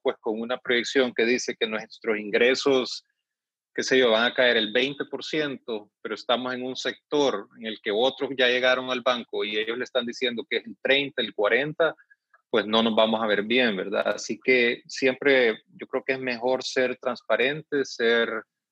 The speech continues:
realistas con las cifras que, que presentamos, eh, sentarnos rápidamente con los bancos, ¿verdad? Y no, no, no esperar,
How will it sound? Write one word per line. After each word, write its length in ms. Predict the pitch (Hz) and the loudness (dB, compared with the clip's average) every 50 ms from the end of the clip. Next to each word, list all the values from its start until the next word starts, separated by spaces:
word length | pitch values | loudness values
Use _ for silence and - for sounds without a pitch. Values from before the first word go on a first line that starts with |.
| _ _ _ | _ _ _
realistas 960 | - 123 110 104 101 104 127 156 175 170 - - 151 139 135 120 - - - - | 2 4 4 4 4 2 2 0 0 -2 -4 -4 -2 -2 -2 -2 -6 -12 -16 -10
con 160 | - 117 107 | -8 -6 -4
las 160 | 104 98 - | -4 -6 -6
cifras 760 | - 123 123 - - 131 127 120 120 113 - - - - - _ | -6 -6 -6 -6 -4 -2 0 0 0 -2 -4 -8 -14 -16 -18 _
que, 500 | - 113 101 101 98 95 92 90 - 101 95 - - _ _ _ _ _ _ _ _ | -10 -6 -4 -4 -2 -2 -2 -4 -4 -6 -8 -12 -18 _ _ _ _ _ _ _ _
que 80 | - 123 | -2 -2
presentamos, 1000 | - - 113 - - 107 101 - 135 131 147 156 170 180 170 156 - - - - - | 0 0 0 0 -2 -6 -2 2 2 2 2 2 0 -4 -4 -6 -8 -10 -12 -10 -8
eh, 200 | - 104 104 101 | -6 -6 -4 -4
sentarnos 680 | - - - - - - 117 113 117 127 123 127 123 120 | -4 -4 -4 -6 0 2 4 4 4 4 4 4 2 4
rápidamente 1040 | 120 120 127 135 - - 135 127 123 120 120 131 139 143 135 - - 143 131 123 120 113 110 - 110 | 6 4 4 4 2 0 0 0 2 2 0 -2 -2 0 0 0 0 0 -2 -2 2 2 2 4 2
con 140 | 113 110 104 | 0 0 -2
los 120 | 101 95 - | -2 2 2
bancos, 420 | 120 143 175 190 - 156 127 107 | 2 2 2 -2 -4 -6 -6 -4
¿verdad? 300 | 98 95 98 101 110 113 | -6 -8 -4 0 0 0
Y 120 | 117 113 110 | 0 -2 -4
no, 380 | 107 110 110 110 107 110 - - | -4 -4 -2 -2 -2 -4 -6 -10
no, 500 | 120 110 110 110 110 110 113 110 110 113 - | -12 -8 -6 -4 -4 -2 -2 -4 -4 -6 -8
no 280 | 120 110 110 110 110 113 | -10 -10 -8 -6 -6 -8
esperar, 500 | - _ _ 117 110 110 113 113 101 | -8 _ _ -2 2 2 2 2 0